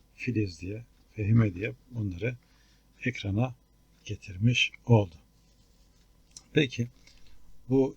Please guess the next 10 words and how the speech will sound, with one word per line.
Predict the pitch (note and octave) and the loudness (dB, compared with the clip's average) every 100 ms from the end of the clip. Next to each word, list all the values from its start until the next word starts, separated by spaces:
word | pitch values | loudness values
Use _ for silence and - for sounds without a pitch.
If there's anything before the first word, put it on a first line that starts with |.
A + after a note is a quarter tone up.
| - | -2
isim | - D3+ | 0 2
içerisinde | C3 - A2+ - - F#2 | 2 6 6 4 -6 -10
herhangi | F#2 A2+ A2+ G#2+ C3+ A#2 G#2 | -6 -2 -2 0 0 0 0
bir | A#2 - - _ _ - | -2 -2 -12 _ _ 0
yerinde, | A2+ G#2 F#2+ E2+ - _ _ | 0 2 -6 -10 -20 _ _
herhangi | G#2+ F#2+ A2 - - | -14 -12 -12 -14 -16
bir | G2+ | -12
harf | - G#2 - | -8 -8 -8
içerisinde | - F#2+ F2 - F2+ F#2+ B2 - _ - _ _ _ _ _ _ | -18 -16 -14 -12 -8 -4 -4 -6 _ -20 _ _ _ _ _ _
iz | E3 D3+ - - | 2 2 0 -8